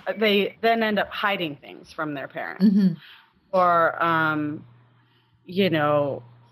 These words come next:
Speaker 1: they, because they feel, they feel that shame that's being, um, misplaced, you know, that, um, that's being placed on them from something
Speaker 2: Yeah.
Speaker 1: that their parents have an issue with.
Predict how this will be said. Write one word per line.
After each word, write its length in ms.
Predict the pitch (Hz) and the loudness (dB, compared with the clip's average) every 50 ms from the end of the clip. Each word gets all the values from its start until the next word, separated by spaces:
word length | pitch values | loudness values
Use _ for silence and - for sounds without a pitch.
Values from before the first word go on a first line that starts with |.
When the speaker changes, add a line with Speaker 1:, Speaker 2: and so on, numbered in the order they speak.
| _ _ _ _ _ _ _ _ _ _ _ _ _ _ _ _ _ - - | _ _ _ _ _ _ _ _ _ _ _ _ _ _ _ _ _ -4 2
Speaker 1:
they, 140 | 240 233 233 | 4 4 4
because 340 | 185 208 226 214 285 277 214 | 4 2 2 4 4 4 4
they 160 | 247 254 254 | 4 2 2
feel, 320 | - 330 359 349 240 190 | 2 2 2 4 4 4
they 160 | 190 196 202 | 4 2 2
feel 260 | 208 - 226 214 208 202 | 2 2 2 2 4 4
that 240 | 208 196 180 - - | 2 2 0 -2 -4
shame 380 | - - 254 226 220 208 190 185 | -2 0 2 2 2 0 0 -2
that's 200 | 175 170 170 - | -2 -4 -6 -6
being, 480 | - 185 175 170 170 165 165 160 - - - | -4 -2 -2 0 0 -2 -2 -4 -6 -6 -6
um, 360 | 170 165 160 165 170 170 175 | -4 -4 -2 -4 -4 -2 -2
misplaced, 840 | 190 185 - - - - 202 196 175 165 - - - - - - - | -2 -2 -4 -10 -6 -2 0 0 0 0 -2 -8 -14 -18 -18 -14 -4
you 120 | 196 202 | -2 0
know, 160 | 185 180 165 160 | 0 2 0 2
that, 240 | 151 160 147 120 - | 0 0 -2 -2 -2
um, 440 | 156 160 160 156 151 151 147 143 170 - - _ _ _ _ _ _ _ _ _ _ _ _ _ _ | -2 -2 0 0 -2 -4 -6 -6 -10 -14 -20 _ _ _ _ _ _ _ _ _ _ _ _ _ _
that's 200 | 202 208 208 208 | 0 0 0 0
being 500 | - 226 214 202 190 185 180 180 170 165 - - | 0 2 2 2 2 2 2 0 0 -2 -6 -6
placed 320 | - 240 220 202 208 - | -2 -2 0 0 0 0
on 180 | 190 165 165 165 | -2 -2 0 0
them 520 | 165 180 185 180 165 156 151 151 147 151 - - | 0 0 0 0 0 -2 -2 -4 -6 -8 -6 -4
from 160 | - 165 147 | -4 -4 -4
something 280 | 147 - 196 175 165 151 | -4 -4 -4 -2 0 -2
Speaker 2:
Yeah. 140 | 139 - 165 | -2 -2 -4
Speaker 1:
that 100 | - - | -4 -2
their 180 | 170 175 180 | 0 0 0
parents 160 | 180 - - _ _ _ _ _ - - _ _ _ _ - | -2 -6 -14 _ _ _ _ _ -20 -20 _ _ _ _ -6
have 260 | 180 196 180 170 156 | -4 -2 -2 0 -2
an 120 | 170 175 | 0 0
issue 340 | 190 208 202 - - 175 156 | 0 0 0 -2 -4 -4 -2
with. 200 | 151 147 135 139 | -2 -4 -4 -6